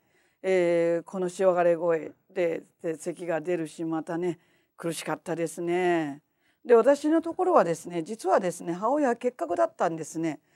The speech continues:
ですから私ももう本当にね、何回か肺炎にもかかりました。中耳炎にもなりましたしね、それからこう、副鼻腔にもなりましたしですね、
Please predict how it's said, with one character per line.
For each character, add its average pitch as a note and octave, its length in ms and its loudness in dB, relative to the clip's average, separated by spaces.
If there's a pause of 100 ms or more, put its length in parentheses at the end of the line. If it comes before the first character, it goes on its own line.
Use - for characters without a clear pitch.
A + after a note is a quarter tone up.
(360)
で G3 120 -2
す F#3+ 100 -12
か G#3 80 -2
ら F#3 120 4
私 G#3+ 400 -2
も A3+ 140 0
も G#3+ 220 2
う - 20 -4
本 C#4 360 -6 (100)
当 E4+ 120 -4
に D4+ 120 0
ね、 A3+ 180 -2 (280)
何 G3+ 200 -4
回 F#3 160 -2
か F3 140 -4
肺 G#3 140 0
炎 G3+ 160 2
に G3+ 100 -4
も G3 100 -8
か - 80 -20
か A#3 120 0
り B3 60 -4
ま B3+ 140 -2
し - 60 -10
た。 D#3 220 -2 (240)
中 A3+ 180 0
耳 A3 80 0
炎 G#3 120 2
に F#3 80 -2
も E3+ 100 -2
な G#3+ 80 2
り C4 80 2
ま D4 140 4
し C#4+ 60 -2
た G#3+ 140 0
し F3+ 120 -6
ね、 F#3 260 -2 (220)
そ G#3+ 140 0
れ G3+ 100 0
か G#3 120 4
ら G3 180 10
こ G3 240 2
う、 - 20 0
副 D4 200 -2
鼻 C#4 120 2
腔 C#4+ 120 8
に A3+ 40 8
も F#3+ 100 -2
な F3 120 4
り F3+ 60 0
ま F3+ 160 -2
し - 60 -16
た D#3+ 100 -6
し D#3+ 160 -12
で - 160 -6
す - 140 -10
ね、 E3+ 260 -2